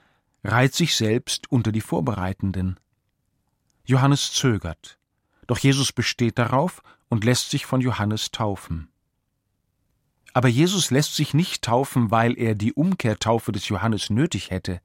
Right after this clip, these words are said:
Er lässt sich taufen, um bei denen zu sein, die sie nötig haben. Das Geschehen der Taufe Jesu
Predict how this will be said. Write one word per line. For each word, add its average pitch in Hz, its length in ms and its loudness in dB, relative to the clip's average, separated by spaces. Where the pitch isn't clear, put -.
Er 123 120 2
lässt 147 220 2
sich - 220 -4
taufen, 104 540 -2
um 123 300 2
bei 107 160 2
denen 113 340 2
zu 131 160 0
sein, 123 380 0
die 170 180 0
sie 95 220 0
nötig 90 500 -6
haben. 87 380 -8
Das - 160 -4
Geschehen 180 380 2
der 160 120 0
Taufe 147 360 2
Jesu 143 600 2